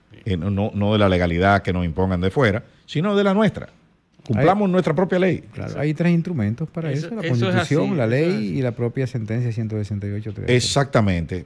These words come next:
Speaker 3: Pero
Speaker 1: que, que, que atiende diferentes,
Speaker 2: Claro.
Speaker 1: eh, diferentes, eh, matices de
Speaker 2: Como
Speaker 1: ese
Speaker 2: un
Speaker 1: problema.
Speaker 2: pulpito. <laughs>
Speaker 3: Pero le trajimos a nuestro invitado que nos hablara de historia,
Speaker 1: Que
Speaker 3: ¿verdad?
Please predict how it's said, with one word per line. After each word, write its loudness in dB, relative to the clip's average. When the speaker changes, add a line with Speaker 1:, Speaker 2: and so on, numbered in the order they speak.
Speaker 3:
Pero -10
Speaker 1:
que, 4
que, 4
que 4
atiende 4
diferentes, 0
Speaker 2:
Claro. -4
Speaker 1:
eh, 2
diferentes, 0
eh, -2
matices -4
de 0
Speaker 2:
Como 4
Speaker 1:
ese 4
Speaker 2:
un 0
Speaker 1:
problema. 0
Speaker 2:
pulpito. -2
<laughs> -4
Speaker 3:
Pero 0
le -2
trajimos -4
a -4
nuestro -6
invitado -6
que -10
nos -2
hablara -8
de -12
historia, -8
Speaker 1:
Que 0
Speaker 3:
¿verdad? 0